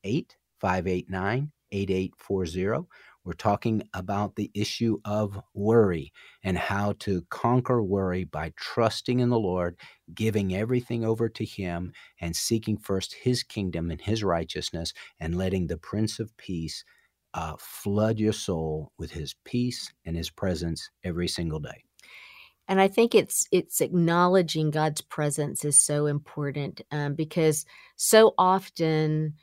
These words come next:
Speaker 2: um, we can feel like our prayers are hitting the ceiling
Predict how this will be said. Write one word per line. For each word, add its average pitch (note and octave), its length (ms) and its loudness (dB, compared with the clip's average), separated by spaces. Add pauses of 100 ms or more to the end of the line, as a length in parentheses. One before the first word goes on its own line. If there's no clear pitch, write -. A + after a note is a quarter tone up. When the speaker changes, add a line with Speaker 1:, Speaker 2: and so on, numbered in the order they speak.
(400)
Speaker 2:
um, D3+ 400 -2
we F#3 160 4
can F#3+ 160 6
feel E3+ 220 4
like D#3+ 200 4
our D3+ 120 4
prayers D#3 540 2
are C3+ 80 -2
hitting D3+ 320 0
the C3 80 0
ceiling E3 600 0